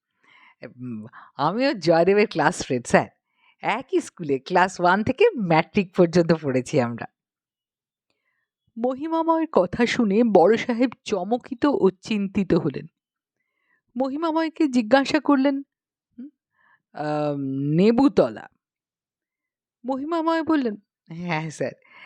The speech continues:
নেবুতলা করোনেশন বয়েজ হাই ইংলিশ স্কুল। আমরা লাস্ট স্কুল ফাইনাল ব্যাচ।"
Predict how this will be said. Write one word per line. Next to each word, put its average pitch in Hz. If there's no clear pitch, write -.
নেবুতলা 240
করোনেশন 208
বয়েজ 175
হাই 180
ইংলিশ 185
স্কুল। 269
আমরা 302
লাস্ট 151
স্কুল 302
ফাইনাল 415
ব্যাচ।" 151